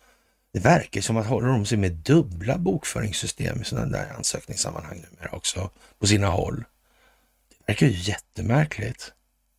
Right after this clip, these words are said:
Mm. När de inte har koll på sina egna beslut längre ens. Var de har tagit vägen och vad det står i dem. Det är konstigt faktiskt. Ja. Jättemärkligt. Ja.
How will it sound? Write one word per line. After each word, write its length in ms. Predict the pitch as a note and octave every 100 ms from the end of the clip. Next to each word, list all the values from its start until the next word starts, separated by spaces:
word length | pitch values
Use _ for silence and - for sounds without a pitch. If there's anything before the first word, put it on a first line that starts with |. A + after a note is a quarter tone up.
| _
Mm. 460 | G2 E2 D2+ E2 F#2 _ _ _ _ _ _ _ _ _
När 100 | G#2
de 120 | A2
inte 200 | G#2 -
har 80 | G2
koll 240 | - F#2+
på 60 | -
sina 220 | - G#2
egna 160 | G2 F#2
beslut 680 | F#2+ - - C#3 D#3+ - -
längre 160 | F#2+
ens. 400 | - A#2+ - - - _ _ _ _
Var 100 | -
de 80 | G2+
har 60 | G#2
tagit 280 | G#2 G2 G2
vägen 400 | F#2+ F#2 F#2 F2+
och 160 | E2+
vad 120 | F#2+
det 40 | F#2
står 320 | - G#2 A2
i 120 | G2
dem. 300 | G#2+ - G2+ - _ _ _ _ _ _ _
Det 300 | F3+ A3 -
är 40 | F#2+
konstigt 540 | - A2 - - G#2+
faktiskt. 600 | - - - A#2 A#2+ -
Ja. 460 | D3 C3 F#2 F2 F#2 B2 - _ _ _ _ _ _ _ _ _ - - - - _
Jättemärkligt. 1500 | A#2+ C3+ - _ _ - G2 G#2+ A#2+ - - G#2+ - - - _ _ _ _ _ _ _ _
Ja. 520 | G#2+ G#2 F#2 F2+ G2+